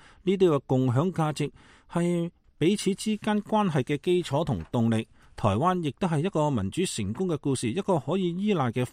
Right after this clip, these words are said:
伙伴，以及係世界上一股良善嘅力量。如同副總統彭斯所講，美國始終相信台灣對民主嘅擁抱，為國際社會所支持、尊重，並且支持大家喺當中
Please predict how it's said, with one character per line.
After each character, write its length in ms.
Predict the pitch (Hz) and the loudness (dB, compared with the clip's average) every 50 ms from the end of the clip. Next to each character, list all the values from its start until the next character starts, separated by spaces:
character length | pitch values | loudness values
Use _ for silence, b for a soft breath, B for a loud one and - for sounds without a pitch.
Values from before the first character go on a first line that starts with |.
| - | -6
伙 180 | - 82 104 135 | -6 -4 -4 -4
伴， 260 | - - 113 104 92 b b b b b | 0 2 2 2 2 b b b b b
以 120 | - 151 175 | 0 0 0
及 80 | - | 2
係 160 | 156 156 151 143 | 0 0 0 0
世 140 | - 180 | -2 -2
界 100 | 170 170 | -2 -2
上 260 | 160 - 190 139 143 170 | 0 0 0 0 0 -2
一 80 | 196 202 | -2 -2
股 260 | - 139 160 185 180 | 0 2 2 2 2
良 200 | 135 101 95 101 | 2 0 -2 -2
善 160 | - - 131 123 | -2 -2 -2 0
嘅 120 | 131 135 | 0 0
力 100 | 127 127 | 0 -2
量。 300 | - 117 123 113 101 87 b b b b b b b | -2 0 0 0 0 -2 b b b b b b b
如 140 | 113 123 | 2 2
同 180 | 135 135 127 127 | 4 4 2 2
副 220 | - - 180 185 | 2 4 4 4
總 160 | 170 - 180 180 | 4 4 2 2
統 160 | 185 202 202 | 2 0 0
彭 260 | - - 104 95 101 | 0 -2 -2 0 -2
斯 240 | 104 - - 202 196 170 | -4 -4 -2 -2 -2 -2
所 200 | - - 123 143 - | -2 -2 -2 0 0
講， 240 | 110 107 117 135 131 - | 2 2 2 2 0 -2
美 120 | 127 160 | -4 -2
國 140 | - 190 - | 0 0 -2
始 220 | - - - 165 190 | -2 -2 -2 0 0
終 160 | - 214 196 | 2 0 0
相 180 | - 202 190 185 | 2 0 0 0
信 220 | - 160 139 120 | 2 0 0 0
台 140 | - - 107 | 0 0 0
灣 200 | 113 165 208 220 - | 0 2 0 2 2
對 180 | 180 170 165 | 4 4 4
民 260 | 156 123 104 101 107 | 4 4 2 2 2
主 120 | 104 - 165 | 0 0 0
嘅 160 | 196 190 165 | 0 0 0
擁 240 | 139 120 123 170 185 | 0 0 0 0 0
抱， 320 | 165 131 127 139 160 - b b b b b b | 2 4 4 4 4 2 b b b b b b
為 220 | 185 175 175 175 175 | 0 0 2 0 0
國 140 | - 190 170 | -2 -4 -4
際 180 | - - 180 165 | -2 -2 -4 -4
社 280 | - - 139 135 175 | -2 -2 0 0 0
會 120 | 180 185 180 | 2 0 0
所 260 | - - 127 143 156 - | 0 0 0 -2 -2 -2
支 180 | - 190 185 165 | -2 -2 -2 0
持、 260 | - - - - - - | 0 0 0 -2 -4 -2
尊 220 | - 247 254 240 214 | 2 4 4 6 6
重， 180 | - 165 151 147 | 4 2 0 0
並 140 | - 143 147 | 0 -2 -2
且 160 | - 190 180 | 0 -2 -2
支 260 | - - 220 220 214 185 | -2 0 2 2 2 2
持 260 | - - 110 98 107 | 0 0 -2 -2 0
大 160 | 131 131 135 | 0 -2 0
家 240 | - 202 202 196 165 | 0 0 0 0 0
喺 340 | - - 160 165 180 190 196 - | 0 0 0 0 0 0 0 0
當 240 | - 214 208 208 202 | 0 2 2 2 2
中 260 | - 214 214 190 | 2 2 2 2